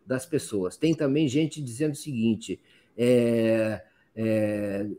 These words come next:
tem gente dizendo aqui, é, que tá assistindo as duas coisas ao mesmo tempo. O nosso programa, o Helena e Mário Vitor,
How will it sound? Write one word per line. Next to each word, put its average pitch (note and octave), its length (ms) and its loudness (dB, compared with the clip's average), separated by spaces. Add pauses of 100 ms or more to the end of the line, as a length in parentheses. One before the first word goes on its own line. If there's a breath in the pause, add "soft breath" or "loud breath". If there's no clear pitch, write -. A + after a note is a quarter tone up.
(120)
tem D3 160 2
gente D3+ 300 2
dizendo C3+ 300 2
aqui, B2+ 560 6
é, G#2+ 720 0 (920)
que D#3 200 4
tá G#3+ 120 8
assistindo G3 800 6
as E3+ 220 6
duas A#3 260 6
coisas A3 280 6
ao G#3 80 4
mesmo F3+ 240 2
tempo. A#2 280 2
O G3 40 6
nosso G3+ 340 4
programa, G#3 600 4 (200)
o D3 120 0
Helena C#3 340 6
e B2 40 2
Mário A#2+ 280 0
Vitor, F3+ 420 -4